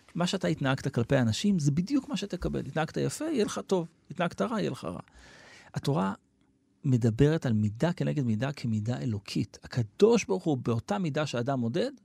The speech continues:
בה מודדים לו. ולכן עין תחת עין מראה לנו, אגב, זאת הסיבה גם שמה, שלא עושים את זה. כי כשהגמרא אומרת, "אוקיי, נעשה לו בדיוק אותו דבר",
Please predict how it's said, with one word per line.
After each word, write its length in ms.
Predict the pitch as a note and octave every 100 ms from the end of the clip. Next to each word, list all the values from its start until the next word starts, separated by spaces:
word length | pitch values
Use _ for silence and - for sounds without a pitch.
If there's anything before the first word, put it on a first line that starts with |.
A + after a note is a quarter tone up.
| -
בה 140 | C#3
מודדים 460 | C#3 A2+ G#2 G2+ F#2
לו. 120 | - - _ - - - - -
ולכן 300 | A#2 - F#3
עין 120 | E3+
תחת 320 | D#3 C#3 - D#3
עין 220 | D#3 D3
מראה 260 | B2 A#2 - D3+
לנו, 320 | A#2+ G2 G#2+ - _ - - _ _ _ -
אגב, 240 | B2+ C3+
זאת 240 | A2 A#2+ C3
הסיבה 340 | - G2+ A#2+
גם 160 | B2 G2+
שמה, 340 | - G2 F2+ B2 _ _ -
שלא 300 | - G#2+ D3
עושים 340 | F#3+ - F#2
את 100 | D#2+
זה. 80 | G#2+ - _ -
כי 120 | -
כשהגמרא 360 | - G#2+ A2 C#3+
אומרת, 280 | D3 C#3+ -
"אוקיי, 260 | D3+ G#2+
נעשה 240 | F#2+ G#2+ D3
לו 80 | A2+
בדיוק 200 | A#2 A#2
אותו 180 | A#2+
דבר", 260 | G#2 F2+